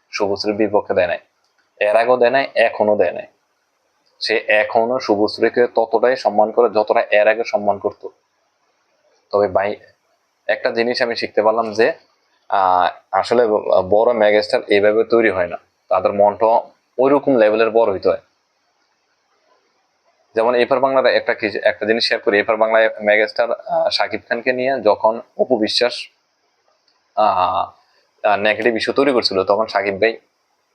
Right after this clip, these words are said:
চুপ ছিল। যখন বুলবুলি, আর সরি, আহ, উম, বুবলি, যখন বুবলি শাকিব খানকে নিয়ে, আহ, নেগেটিভ ইস্যু তৈরি করছিল, তখন আমাদের মেগাস্টার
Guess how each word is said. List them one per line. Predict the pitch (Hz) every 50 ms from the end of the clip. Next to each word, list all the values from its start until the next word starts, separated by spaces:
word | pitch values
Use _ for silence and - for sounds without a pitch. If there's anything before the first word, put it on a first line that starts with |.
| _ _ -
চুপ | - 101 -
ছিল। | - - 95 87 - - - _ _ _ _ _ _ _ _ _ _ _ 101 98
যখন | 95 104 104 - 113 113 110 104 78 87 92
বুলবুলি, | 92 107 113 110 107 113 120 127 135 - - _ _ _ _ _ _ _
আর | - 165 151
সরি, | - - - 208 190 - - _ _ _ _ _ _ _ _ _ _ _ -
আহ, | - 107 104 101 95 92 92 90 87 85 85 87 87 82 _ _ 95 92 92 90 87 _ _ - - - _ - - _ _ _ _ _ _ _ _ _ _ _ - - - - - - _ _ _ _ _ _ - 120
উম, | 110 104 101 101 101 95 101
বুবলি, | 123 123 113 117 120 117 90 87 - _ _ _ _ _ _ _ _ _ _ _ _ _ _ _ -
যখন | 156 123 107 120 117 107 98
বুবলি | 110 113 110 120 139
শাকিব | 135 - 117 98 104 107 - -
খানকে | 117 113 113 113 120
নিয়ে, | 113 113 117 127
আহ, | 135 143 - - _ _ _ _ _ _ _ 110 104 98 95 92 92 90 90 87 - - -
নেগেটিভ | 98 98 101 101 101 107 113 113 107
ইস্যু | 104 - 113
তৈরি | - 120 117
করছিল, | 117 110 104 - 117 123 131
তখন | 127 - 104 104 - 110
আমাদের | 104 101 104 101 107 107
মেগাস্টার | 104 101 101 101 98 - - 120 120